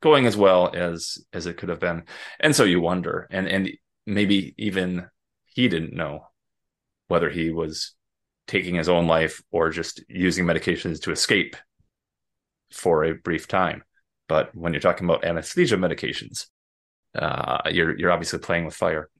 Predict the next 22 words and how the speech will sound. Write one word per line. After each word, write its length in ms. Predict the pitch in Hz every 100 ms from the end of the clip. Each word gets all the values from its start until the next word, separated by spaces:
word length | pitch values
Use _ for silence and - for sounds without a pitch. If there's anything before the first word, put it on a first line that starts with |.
| _
And 680 | 95 85 82 82 82 82 82 - _ _ _ -
was 260 | 87 85
it 220 | 85 - _ -
addiction? 680 | 82 113 - 101 92 90 92
Was 200 | 87 82
it 180 | 85 82 _
suicide? 760 | - 98 85 - 82 80 80
Was 280 | 85 85 80
it 160 | 85 - _ - - _ _
an 120 | 92
accident? 720 | 87 73 - 82 80 78 - - - - -
Uh, 540 | 85 80 78 78 - - - _ _ - - 71 - - _
no 260 | 104 101 92
one 380 | 85 85 85 80 _ _ _ _ _
may 160 | 92 85
ever 180 | 85 85
know, 300 | 92 95 _ _ _ _ _ _
right? 220 | 87 82 -
And, 300 | 87 85 - _ _ _ _ -
uh, 80 | 73
I 260 | 73 73
think 320 | - 80 -